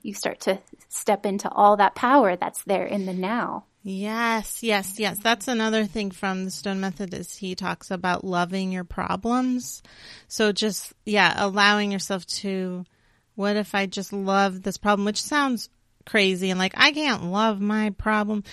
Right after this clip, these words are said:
Speaker 2: But the truth is, you're actually loving yourself when you're loving the problem because you're embracing your whole circumstance, your whole self. And when you're hating your situation, you're kind of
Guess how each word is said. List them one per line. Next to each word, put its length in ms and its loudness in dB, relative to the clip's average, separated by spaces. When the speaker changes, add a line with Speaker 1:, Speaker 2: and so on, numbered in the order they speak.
Speaker 2:
But 220 2
the 80 2
truth 340 0
is, 240 -2
you're 220 0
actually 360 2
loving 420 0
yourself 720 -2
when 160 -6
you're 140 -6
loving 340 -6
the 80 -8
problem 440 -6
because 340 -2
you're 140 0
embracing 640 -2
your 140 -2
whole 500 -2
circumstance, 840 -10
your 140 -4
whole 500 -2
self. 680 0
And 320 0
when 200 0
you're 200 0
hating 520 2
your 80 2
situation, 720 -2
you're 120 -2
kind 340 0
of 100 -6